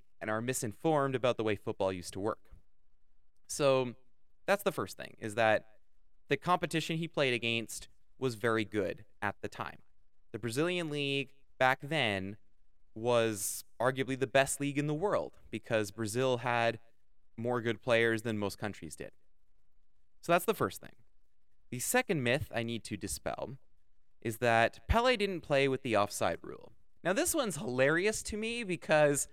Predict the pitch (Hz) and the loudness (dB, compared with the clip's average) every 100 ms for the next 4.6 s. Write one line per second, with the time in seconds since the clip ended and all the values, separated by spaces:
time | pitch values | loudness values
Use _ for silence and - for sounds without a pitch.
0 | - - 151 247 269 202 139 147 185 202 | -12 -4 0 2 4 4 4 2 4 2
1 | - 180 285 - - 196 139 131 - - | 2 0 -2 4 4 6 6 4 2 -10
2 | - - - - - 147 175 240 190 147 | -20 -20 -20 -20 -8 2 4 4 4 4
3 | 143 127 127 113 110 117 110 123 107 107 | 4 0 2 4 4 2 -4 -4 -2 -2
4 | 113 98 - 95 80 | -4 -8 -6 -6 -6